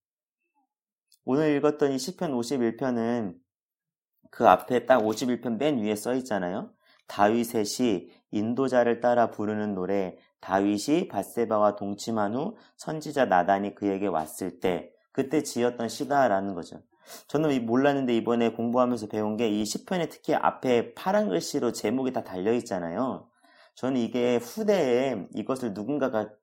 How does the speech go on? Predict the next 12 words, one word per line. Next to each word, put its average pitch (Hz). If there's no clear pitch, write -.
이 117
내용을 117
보고 131
기록해 180
놓은 151
건 117
줄 95
알았어요. 82
근데 156
십-, -
이 117
원판에 160